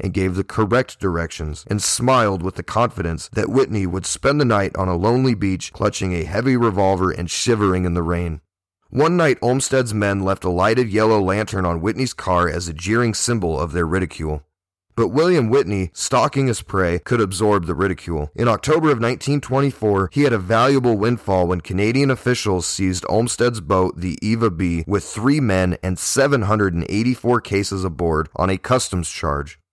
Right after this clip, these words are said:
The three men talked, and Whitney began to sift through the evidence. Thereafter, he kept two men on the phone tap constantly.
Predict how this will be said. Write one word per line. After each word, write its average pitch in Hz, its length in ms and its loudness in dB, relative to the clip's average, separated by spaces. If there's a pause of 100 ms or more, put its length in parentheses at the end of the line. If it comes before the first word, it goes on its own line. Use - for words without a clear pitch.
(300)
The 113 120 0
three 156 300 0
men 147 260 2
talked, 98 500 0
and 98 220 -4
Whitney 113 320 0
began 90 380 -4
to 80 80 -4
sift - 320 -2
through 117 240 -2
the 95 160 0
evidence. 87 500 -2
Thereafter, 107 720 2
he 156 140 -2
kept - 420 -4
two 160 160 0
men 143 200 4
on 113 120 2
the 107 80 -2
phone 107 320 0
tap 82 380 -4
constantly. 80 760 -2